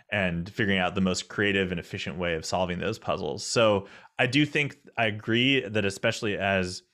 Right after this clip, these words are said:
more work gets automated, we need to lean into our creative abilities as humans,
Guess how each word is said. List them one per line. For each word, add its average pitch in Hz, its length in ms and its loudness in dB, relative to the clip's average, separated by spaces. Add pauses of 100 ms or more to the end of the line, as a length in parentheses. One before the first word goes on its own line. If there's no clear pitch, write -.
(260)
more 110 680 2
work 107 480 -2
gets 98 260 -6
automated, 95 680 0 (520)
we 110 160 0
need 107 280 2
to 107 120 -2
lean 98 400 0
into 101 460 0
our 87 160 0
creative 95 500 -2
abilities 90 540 0
as 82 160 -8
humans, 90 600 0